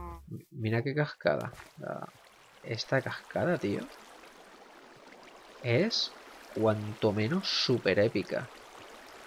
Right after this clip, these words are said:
Pero súper épica, tío. O sea, es, es una pasada. O sea, mirad, ¿eh? Que para, eh, mira. Ahí, vamos a ir ahí.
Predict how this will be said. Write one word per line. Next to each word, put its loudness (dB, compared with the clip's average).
Pero -2
súper 0
épica, 2
tío. -4
O -10
sea, -4
es, -6
es -8
una -2
pasada. -4
O -10
sea, 2
mirad, 0
¿eh? -2
Que -2
para, 6
eh, 2
mira. -4
Ahí, 2
vamos 0
a 2
ir 0
ahí. -6